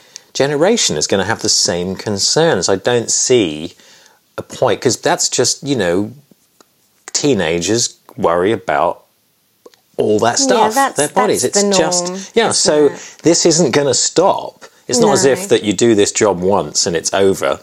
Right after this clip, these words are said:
Speaker 1: We've solved the body
Speaker 2: Mm.
Speaker 1: issue. It's just like it has to happen. Every generation needs to go through the same curve. And the more information there is out there to assist them, the better, the easier that becomes. And before the Great Wall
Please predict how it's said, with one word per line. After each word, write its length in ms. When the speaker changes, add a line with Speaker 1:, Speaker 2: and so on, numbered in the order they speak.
Speaker 1:
We've 180
solved 560
the 60
body 380
Speaker 2:
Mm. 320
Speaker 1:
issue. 540
It's 160
just 240
like 160
it 80
has 240
to 100
happen. 480
Every 300
generation 600
needs 200
to 80
go 180
through 200
the 80
same 360
curve. 480
And 100
the 60
more 240
information 640
there 180
is 120
out 320
there 260
to 120
assist 520
them, 280
the 100
better, 460
the 220
easier 400
that 240
becomes. 540
And 100
before 360
the 60
Great 220
Wall 180